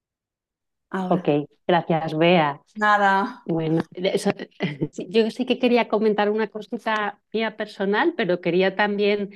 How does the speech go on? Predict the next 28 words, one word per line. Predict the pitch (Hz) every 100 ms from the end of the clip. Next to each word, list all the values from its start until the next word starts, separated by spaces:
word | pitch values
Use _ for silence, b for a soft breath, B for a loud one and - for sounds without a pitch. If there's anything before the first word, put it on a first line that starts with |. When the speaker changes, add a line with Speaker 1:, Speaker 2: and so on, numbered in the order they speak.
| B B B
Speaker 2:
solamente | - 196 196 202 202 202 - _ -
poner | 170 175 175
en | 196 196
palabras | 196 196 196 202 208
que | 208 180
sí | 190
que | 190
ha | 175
habido, | 185 180 180 185 185
algunos | 170 175 196 196
compañeros | 202 202 202 202 196
no | 185
han | 190
hecho | 196 - -
preguntas, | 202 180 214 214 226 -
pero | 180 170
sí | 175 202
que | 196
han | 185 180 180 185
puesto | 190 185 190 190
en | 180 170
sus | - 214 208
palabras | 208 202 202 208 220 233
cosas | - 185 190 190
que | 180
te | 180
han | 180
escuchado. | 175 - 180 202 196 196 220